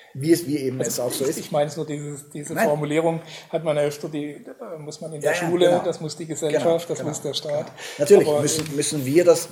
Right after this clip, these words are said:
Speaker 1: müssen wir das als Gesellschaft miteinander gestalten. Das, das,
Speaker 2: Ja.
Speaker 1: das ist schon das Thema. Äh, aber in,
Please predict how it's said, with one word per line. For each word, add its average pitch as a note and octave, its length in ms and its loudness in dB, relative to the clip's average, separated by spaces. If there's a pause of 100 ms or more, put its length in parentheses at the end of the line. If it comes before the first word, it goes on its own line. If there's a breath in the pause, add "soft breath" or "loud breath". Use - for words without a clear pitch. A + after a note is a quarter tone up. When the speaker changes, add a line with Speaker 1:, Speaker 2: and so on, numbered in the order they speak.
Speaker 1:
müssen C#3+ 280 -6
wir C#3+ 120 -2
das - 380 -2 (420)
als C3+ 240 -6
Gesellschaft B2+ 520 -6
miteinander A2+ 460 -8
gestalten. - 560 -16
Das, - 160 -12
das, C#3+ 140 -6
Speaker 2:
Ja. C#3+ 60 -16
Speaker 1:
das - 80 -6
ist C#3+ 60 -8
schon D3 140 -10
das B2+ 120 -8
Thema. C3 300 -14 (500 loud breath)
Äh, - 40 -12
aber B2 680 -4 (140)
in, B2 340 -8